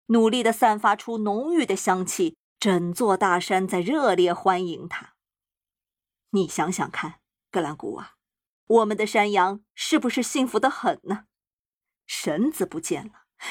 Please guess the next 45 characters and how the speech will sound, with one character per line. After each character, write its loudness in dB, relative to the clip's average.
桩 4
子 -6
没 -6
有 -4
了， -18
再 2
没 -2
有 2
什 0
么 2
能 0
阻 2
止 0
它 0
欢 0
蹦 -4
乱 2
跳， -6
妨 2
碍 0
它 -6
自 0
由 2
自 0
在 -2
地 -6
吃 2
草。 -10
那 2
儿 2
的 0
草 2
尤 0
其 -2
茂 0
盛， -8
长 4
得 -4
甚 2
至 2
比 0
犄 4
角 2
还 0
高。 -2